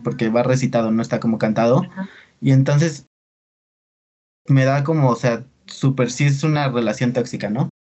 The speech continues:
Speaker 1: Y bueno, hablando sobre lo de Shakira, sí, o sea, yo apenas estaba viendo que de, un meme que no me gustó para nada, pero decía,
Speaker 2: Ajá.
Speaker 1: este, "Ay, ya, otra vez Shakira hablando sobre su,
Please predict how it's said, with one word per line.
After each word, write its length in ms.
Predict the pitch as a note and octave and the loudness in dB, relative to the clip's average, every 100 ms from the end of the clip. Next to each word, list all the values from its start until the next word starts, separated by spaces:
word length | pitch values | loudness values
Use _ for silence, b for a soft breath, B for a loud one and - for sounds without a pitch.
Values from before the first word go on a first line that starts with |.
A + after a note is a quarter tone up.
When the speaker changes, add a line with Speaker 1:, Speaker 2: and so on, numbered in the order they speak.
| _ _ _ _ _ | _ _ _ _ _
Speaker 1:
Y 120 | C#3 | 0
bueno, 200 | C#3 D3+ | 2 2
hablando 320 | C#3 D3+ F3+ | 2 2 0
sobre 280 | F3+ F3 D3 | 0 0 2
lo 80 | B2 | 2
de 100 | A#2+ | 2
Shakira, 500 | A#2 B2 - C#3 B2+ | 0 -4 -2 0 0
sí, 320 | B2+ D#3+ F3 | -2 -2 0
o 100 | D#3 | 0
sea, 300 | C#3 C#3+ C3 - _ _ _ | 0 0 -2 -6 _ _ _
yo 120 | D3 | -4
apenas 280 | D#3+ G3 G#3 | -2 0 0
estaba 320 | F3 D3 C#3 D3+ | 0 0 2 2
viendo 300 | C#3+ C#3 C#3 | 2 2 0
que 140 | B2+ | -4
de, 280 | G#2+ A2 C#3 - - | -4 -8 -12 -20 -6
un 180 | D3+ C#3+ | 0 2
meme 480 | C#3+ C#3 C3+ C3+ - _ _ _ | 4 4 2 -2 -12 _ _ _
que 260 | - A2+ G#2+ | -2 -2 0
no 140 | A2+ | 0
me 100 | B2+ | 0
gustó 320 | A#2 A2 B2 | -2 -4 -4
para 200 | A#2+ A2+ | -2 0
nada, 280 | A2 G#2+ A#2 | 0 -2 -4
pero 160 | A#2+ A2 | -4 -4
decía, 520 | A2+ - A#2+ G#2+ B2+ - | -6 -2 -2 -2 -6 -14
Speaker 2:
Ajá. 120 | - F3+ - | -12 -10 -10
Speaker 1:
este, 600 | C3+ B2 A#2 - B2 A2+ - | -6 -4 -4 -2 -2 -2 -6
"Ay, 320 | - D#3+ D#3+ | -6 -2 0
ya, 260 | D3+ D#3+ D#3+ | 2 2 0
otra 200 | F3 F#3+ | 0 0
vez 140 | E3 | 0
Shakira 340 | D#3+ D3 D3+ | -2 -2 0
hablando 380 | D3 C3+ C3+ C3+ | 0 2 4 2
sobre 340 | C#3 A#2 A2 G#2+ | 2 -2 -4 -6
su, 560 | - A2 A2 C#3 C#3 | -8 -8 -8 -8 -12